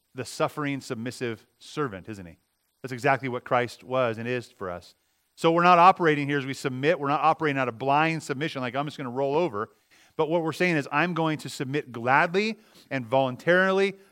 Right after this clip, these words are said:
just like Jesus. I'm choosing to be like Jesus." And as I choose to be like Jesus today, we're gonna see it's for God's glory. And God's glory and exaltation, it should be our motivation. That, that much of Christ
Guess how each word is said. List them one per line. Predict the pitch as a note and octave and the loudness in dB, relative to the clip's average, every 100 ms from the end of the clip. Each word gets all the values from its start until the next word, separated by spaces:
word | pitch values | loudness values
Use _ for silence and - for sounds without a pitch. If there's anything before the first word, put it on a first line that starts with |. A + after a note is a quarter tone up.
| - | -8
just | A2 F3+ - | -2 -2 2
like | E3 C#3+ | 0 0
Jesus. | A#2 B2+ F#2+ F#2 | -4 -6 -6 -10
I'm | A2 | -10
choosing | - F3 F3 D#3+ | -4 -2 -2 -6
to | |
be | B2 C#3+ D3 C3+ | -6 -2 0 0
like | A#2+ G#2 | -2 -4
Jesus." | G#2 B2 G2 F2+ - - _ _ _ _ _ - | -8 -8 -8 -14 -18 -20 _ _ _ _ _ -6
And | |
as | C#3 | -2
I | C3+ | -2
choose | - F3+ F#3+ | -2 0 0
to | F3+ | 0
be | D#3 | 0
like | D3 | 0
Jesus | A#2+ D#3+ E3 | 0 -2 -4
today, | - D3+ | -2 0
we're | D3 | 0
gonna | C#3 | -4
see | - D3+ D#3+ D#3+ - - | -4 0 0 -2 -12 -14
it's | C3+ - | -12 -6
for | B2+ | -4
God's | A#2+ B2 A2+ | 0 0 0
glory. | C3 E3 E3+ F3 E3 _ _ _ _ _ _ _ _ _ _ _ B2+ | 0 4 4 2 -4 _ _ _ _ _ _ _ _ _ _ _ -10
And | B2 | -2
God's | C3 B2 | 0 0
glory | B2+ D3 D#3 | 0 2 2
and | C3 | 0
exaltation, | C#3 C#3 A#2+ C#3+ C3+ C#3 | -4 -4 -4 -4 -4 -10
it | A2+ | -10
should | - A#2 | -12 -6
be | A#2+ | -6
our | A#2 A2+ | -4 -6
motivation. | A2 G#2 G2+ - F2 - _ _ _ _ - | -6 -8 -10 -12 -18 -20 _ _ _ _ -4
That, | A#2+ - | -4 -2
that | C3+ B2+ _ _ | -4 -4 _ _
much | B2+ D#3+ - | 2 2 2
of | B2+ | -8
Christ | - F#3+ E3 - - - | 4 8 8 4 -12 -18